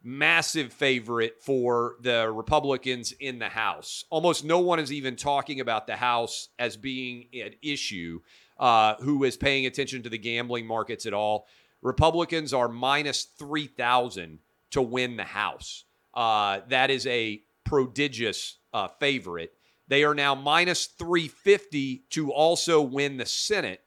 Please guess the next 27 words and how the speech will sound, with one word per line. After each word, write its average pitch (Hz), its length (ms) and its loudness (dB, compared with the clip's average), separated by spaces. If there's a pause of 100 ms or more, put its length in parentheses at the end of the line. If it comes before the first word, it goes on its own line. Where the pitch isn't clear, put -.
(380)
And 143 100 -8
there 143 100 4
are 143 40 6
a 139 40 2
lot 175 220 6
of 170 100 -2
different 156 400 -4
ways 139 400 2
the 123 100 -4
Senate 170 460 -6
win 123 420 -4
could 117 200 -4
happen. 95 600 0 (400)
Uh, 123 180 4
but 131 360 0
as 165 260 4
I 147 220 -2
am 143 200 -2
speaking 147 500 -6
to 143 120 -10
you 135 260 -6
right 120 320 0
now, 123 500 -2 (360)
what 139 180 2
is 131 140 -2
intriguing 151 800 -4
is 120 460 -2